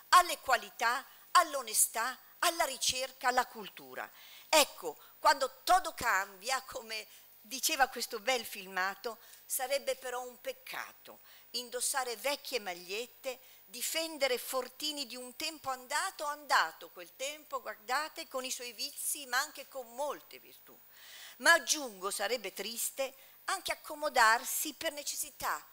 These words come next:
convenienza e smarrire il dovere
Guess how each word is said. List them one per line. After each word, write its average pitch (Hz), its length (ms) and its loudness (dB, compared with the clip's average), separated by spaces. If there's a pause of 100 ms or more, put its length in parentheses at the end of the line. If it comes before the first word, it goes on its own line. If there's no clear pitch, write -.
(300)
convenienza 175 1120 -6 (260)
e 359 140 0
smarrire 320 680 0
il 294 200 -2
dovere 165 720 -2